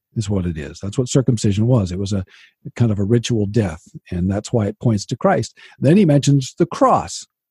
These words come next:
right? Because circumcision points to the cross. And then having mentioned the cross, he points to baptism, because baptism looks back to the cross. It's an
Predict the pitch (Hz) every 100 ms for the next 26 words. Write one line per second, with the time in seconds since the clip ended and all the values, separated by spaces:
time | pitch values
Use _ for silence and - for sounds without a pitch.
0 | _ - 87 143 127 117 110 - 113 101
1 | 123 117 123 127 - 233 185 - 131 139
2 | - 220 - 98 - - - _ - 92
3 | 107 127 123 135 143 123 104 - 202 160
4 | - 151 - 117 107 - 117 123 123 123
5 | - 92 82 82 _ _ _ _ 151 131
6 | 120 110 127 113 - 107 117 107 113 147
7 | 147 156 160 143 107 - 92 78 90 -
8 | _ _ _ _ 143 139 127